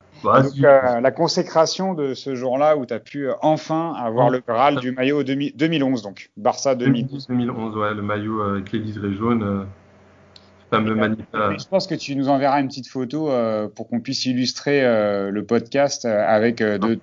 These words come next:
Speaker 2: de toi avec ce maillot-là, parce que c'est, on va aussi inviter nos auditeurs à se présenter avec le maillot qu'ils ont choisi et, et faire leur plus, leur plus belle pose de, de B G.
Speaker 1: <laughs> C'est clair. Ah, pas, pas de souci, hein, pas de
Speaker 2: Eh
Speaker 1: souci.
Speaker 2: ben, écoute, euh, écoute, euh, merci, euh, merci beaucoup, Samir.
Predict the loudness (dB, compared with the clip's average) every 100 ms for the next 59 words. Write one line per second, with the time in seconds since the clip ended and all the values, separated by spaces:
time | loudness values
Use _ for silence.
0 | -2 -2 4 8 10 8 4 -2 -2 0
1 | 2 2 2 -2 -12 -8 -8 -8 -14 -4
2 | 2 4 4 0 0 0 0 0 2 2
3 | 0 -2 2 4 2 -2 -6 -2 -2 0
4 | 0 0 0 2 4 2 -2 -4 -4 -2
5 | -2 0 0 0 0 -6 -20 -10 -8 2
6 | 4 4 0 -8 -4 -2 0 0 -2 -4
7 | 0 0 0 -2 -2 0 -2 -2 -6 -12
8 | _ -2 2 4 2 2 -2 -18 _ _
9 | _ -10 -10 -8 -10 -10 -12 -6 0 0
10 | -2 -10 -20 -20 -20 -18 -20 -6 -4 -2
11 | 0 0 -2 -6 -4 -6 -6 -8 -6 0
12 | 4 4 2 -8 -4 0 2 2 0 -4
13 | -12 -10 -4 -2 0 2 0 -2 -4 -2
14 | -2 -2 -6 -6 -6 -6 -6 -2 0 0
15 | -2